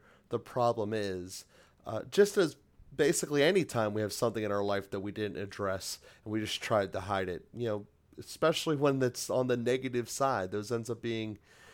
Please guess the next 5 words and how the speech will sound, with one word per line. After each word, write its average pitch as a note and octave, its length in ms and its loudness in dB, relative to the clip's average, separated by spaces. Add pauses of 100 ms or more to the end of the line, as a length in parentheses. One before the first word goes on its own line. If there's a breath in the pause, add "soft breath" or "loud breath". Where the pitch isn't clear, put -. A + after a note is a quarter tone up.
(160 soft breath)
negative A#2 520 2
results, A2 720 -4 (220)
just G#2+ 220 -10 (320)
bigger A#2+ 300 2
throughout. G#2+ 600 0